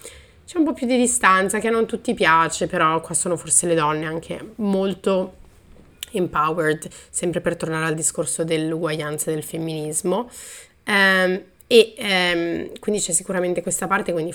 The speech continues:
secondo, per me tipo andare a ballare questo è stato sempre molto più bello che altre esperienze in altri paesi. Ehm, e poi, ma non è così, per esempio, le mie amiche olandesi, a loro piace un sacco andare in Italia perché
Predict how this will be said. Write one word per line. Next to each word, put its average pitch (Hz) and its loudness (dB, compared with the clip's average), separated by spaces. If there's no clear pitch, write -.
secondo, 185 -4
per 185 -2
me 185 2
tipo 165 -2
andare 160 -4
a - -4
ballare 160 -2
questo 170 -2
è - -10
stato 147 -18
sempre 180 -2
molto 170 -2
più 170 -6
bello 156 -2
che 160 -8
altre 165 -6
esperienze 170 -4
in 170 -6
altri 175 -8
paesi. 247 4
Ehm, 202 6
e 226 6
poi, 170 2
ma 247 2
non 220 4
è 208 2
così, 180 0
per 165 0
esempio, 156 0
le 165 4
mie 175 2
amiche 175 4
olandesi, 196 4
a 170 2
loro 180 2
piace 175 0
un 170 -2
sacco 165 -6
andare 160 -2
in 165 -2
Italia 175 -6
perché 165 -12